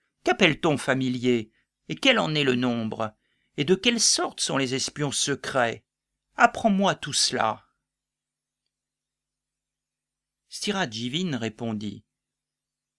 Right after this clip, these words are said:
À ce sujet, le vénérable Narada a dit au roi Yudhishthira,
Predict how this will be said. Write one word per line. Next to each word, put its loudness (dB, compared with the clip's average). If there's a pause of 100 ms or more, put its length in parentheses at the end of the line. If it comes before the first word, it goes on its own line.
(360)
À 2
ce 0
sujet, -4
le -2
vénérable -2
Narada 2 (560)
a 0
dit -4
au 2
roi 0
Yudhishthira, -4